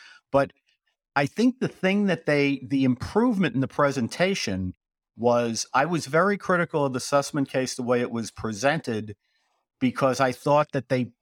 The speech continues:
they, they portrayed the F B I as a dupe and as a victim. Whereas this time around, I always thought the only way you could win a case like this, and it's still an uphill case, but at least you give yourself a chance,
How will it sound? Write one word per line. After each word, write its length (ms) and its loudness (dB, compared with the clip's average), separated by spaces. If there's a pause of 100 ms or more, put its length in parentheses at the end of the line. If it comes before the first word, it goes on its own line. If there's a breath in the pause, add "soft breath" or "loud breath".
(100)
they, 160 0 (280)
they 120 -2
portrayed 760 -2
the 180 0
F 160 0
B 160 -2
I 460 2 (420)
as 160 -2
a 220 -6
dupe 340 -2 (200)
and 100 -6
as 160 -6
a 60 -8
victim. 560 -6 (480)
Whereas 380 0
this 200 -2
time 300 2
around, 500 0 (500)
I 140 4
always 280 2
thought 200 2
the 120 2
only 300 2
way 180 2
you 160 0
could 240 -6
win 180 0
a 60 -2
case 340 -4
like 180 -2
this, 180 -6
and 100 -6
it's 80 -6
still 240 4
an 80 4
uphill 320 0
case, 340 -2
but 220 -6
at 160 -6
least 340 -4 (140)
you 140 -2
give 200 -2
yourself 360 -2
a 80 -6
chance, 500 -6